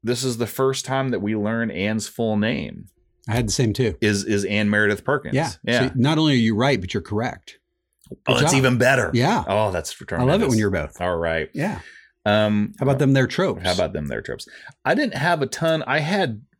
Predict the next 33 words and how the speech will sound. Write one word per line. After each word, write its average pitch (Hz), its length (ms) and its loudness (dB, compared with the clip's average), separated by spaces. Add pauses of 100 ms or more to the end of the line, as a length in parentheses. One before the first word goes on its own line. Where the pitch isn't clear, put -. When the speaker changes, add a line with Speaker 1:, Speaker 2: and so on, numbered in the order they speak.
(800)
Speaker 1:
three. 101 720 -2 (720)
I 110 120 4
had, 98 540 0
I 107 120 0
had 98 480 -2 (320)
Tom 156 400 -4
the 160 80 -2
Mogul, 113 960 0 (680)
only 190 340 2
because 131 840 0
it 117 160 -4
seems 143 560 -2
as 101 220 0
though 101 180 2
he's 98 300 -2
considering 98 1000 -2
leaving 92 540 -2
maybe 82 260 -2
to 82 80 -4
pursue 85 840 -4
his 85 320 -6
own 87 180 -6
Speaker 2:
Mm. 78 100 -4
Speaker 1:
entrepreneurial 87 760 -2
interest. 82 380 -4
That's 302 200 -2
a 208 40 -2
bit 135 160 0
of 87 100 -2
a 78 60 -4
stretch, 73 580 -6
but 113 120 0
Speaker 2:
Yeah. 78 140 -4